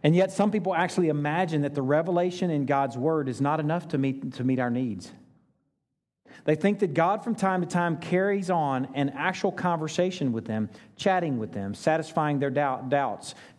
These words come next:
testifying to his love for them, promising them support and blessings.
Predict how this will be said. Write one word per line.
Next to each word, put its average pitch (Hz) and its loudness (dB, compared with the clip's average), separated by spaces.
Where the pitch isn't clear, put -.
testifying 170 2
to 147 0
his 127 0
love 147 2
for 131 -2
them, 117 0
promising 185 2
them 156 2
support 170 0
and 139 0
blessings. 123 -2